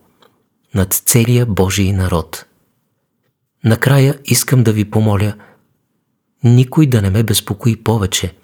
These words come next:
защото белезите по тялото ми показват, че принадлежа на Исус.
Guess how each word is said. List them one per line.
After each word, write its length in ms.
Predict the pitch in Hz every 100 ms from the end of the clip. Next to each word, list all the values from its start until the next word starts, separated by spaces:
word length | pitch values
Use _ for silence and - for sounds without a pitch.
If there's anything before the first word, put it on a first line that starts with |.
| _ _ _ _ _ _ _
защото 440 | - 113 - 101 98
белезите 640 | 92 104 101 113 - 104
по 100 | 101
тялото 400 | - 104 98 101
ми 120 | 92
показват, 720 | 92 87 - 104 101 117 - - - _ _ _
че 200 | - 139
принадлежа 720 | 131 113 98 95 90 95 104 - -
на 120 | 113
Исус. 500 | 95 - - - -